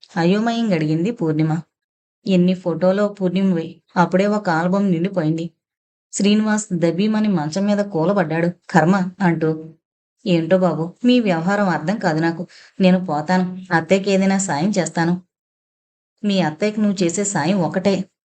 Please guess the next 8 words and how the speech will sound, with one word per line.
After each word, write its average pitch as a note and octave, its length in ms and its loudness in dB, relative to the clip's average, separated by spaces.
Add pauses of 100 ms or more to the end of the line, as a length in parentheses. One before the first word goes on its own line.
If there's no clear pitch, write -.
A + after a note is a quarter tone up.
(200)
శ్రీనివాస్ G3 640 0
గంభీరంగా F3+ 600 0
అన్నాడు, D#3+ 340 -2 (920)
దిండుకు G3 360 0
చేరగలబడి F#3+ 600 0
కూర్చుంటూ. E3 580 -2 (640)
"ఏంటో E3 340 0
అది? F#3 400 0